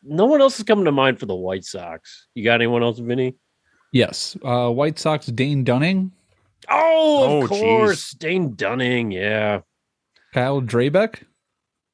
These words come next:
Speaker 3: Doug
Speaker 1: I
Speaker 3: Drabek's
Speaker 1: remember
Speaker 3: son, I believe, right?
Speaker 1: Yeah, I remember
Speaker 2: Right.
Speaker 1: the name. Remember him on the Blue Jays. I forgot
Speaker 3: Blue
Speaker 1: he was on
Speaker 3: Jays,
Speaker 1: the White
Speaker 3: yeah.
Speaker 1: Sox. It didn't last
Speaker 2: Um,
Speaker 1: long. <laughs>
Speaker 2: Mike Bertotti. Bertotti?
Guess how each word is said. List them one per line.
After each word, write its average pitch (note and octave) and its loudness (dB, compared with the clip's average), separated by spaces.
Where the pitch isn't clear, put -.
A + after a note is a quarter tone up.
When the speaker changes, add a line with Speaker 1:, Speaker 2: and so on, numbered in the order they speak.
Speaker 3:
Doug C#3+ 2
Speaker 1:
I B2 4
Speaker 3:
Drabek's C3 2
Speaker 1:
remember E3 2
Speaker 3:
son, C#3+ 0
I A#2 -2
believe, G#2+ -4
right? D3+ -2
Speaker 1:
Yeah, A#2+ 0
I A#2+ 4
remember B2+ 2
Speaker 2:
Right. A#2 -2
Speaker 1:
the G#2+ -2
name. G#2+ -2
Remember B2+ 0
him A#2+ -2
on G#2+ 0
the F#2 -8
Blue G2+ -6
Jays. F#2 -8
I F2+ -12
forgot - -12
Speaker 3:
Blue C#3 4
Speaker 1:
he C#3+ 4
was B2+ -2
on A#2 2
Speaker 3:
Jays, G#2 -2
Speaker 1:
the A2+ 0
White A2 4
Speaker 3:
yeah. G#2+ 4
Speaker 1:
Sox. G2 -12
It F3 0
didn't D#3+ 4
last D#3+ -4
Speaker 2:
Um, E3 -6
Speaker 1:
long. - -2
<laughs> - -10
Speaker 2:
Mike C#3+ 0
Bertotti. D3+ 0
Bertotti? E3 0